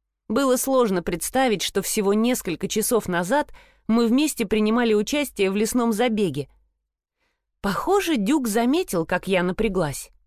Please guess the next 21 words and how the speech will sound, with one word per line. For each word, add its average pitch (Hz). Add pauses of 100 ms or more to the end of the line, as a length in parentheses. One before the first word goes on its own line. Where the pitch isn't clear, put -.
(180)
Он 247
проследил 208
за 202
моим 190
взглядом, 151 (440)
и 226
его 233
лицо 247
снова 285
помрачнело. 185 (1120)
«Ты 185
действительно 165
должна 156
мне 190
поверить. 190 (400)
Я 160
не 190
желаю 226
тебе 156
ничего 147
плохого». 147